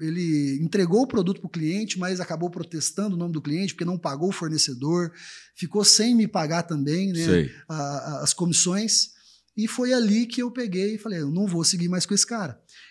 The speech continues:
Speaker 1: E eu sempre trabalhando com ele, quando eu digo do, sobre o intraempreendedorismo,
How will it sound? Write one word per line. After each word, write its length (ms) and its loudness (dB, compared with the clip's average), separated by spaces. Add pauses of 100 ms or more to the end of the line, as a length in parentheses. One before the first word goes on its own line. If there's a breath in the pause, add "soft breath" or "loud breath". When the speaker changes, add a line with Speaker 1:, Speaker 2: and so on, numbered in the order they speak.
Speaker 1:
E 80 0
eu 360 0
sempre 560 2
trabalhando 640 2
com 160 -4
ele, 360 0 (100)
quando 200 -2
eu 80 0
digo 360 -2
do, 220 -4
sobre 240 -4
o 200 -2
intraempreendedorismo, 1120 -2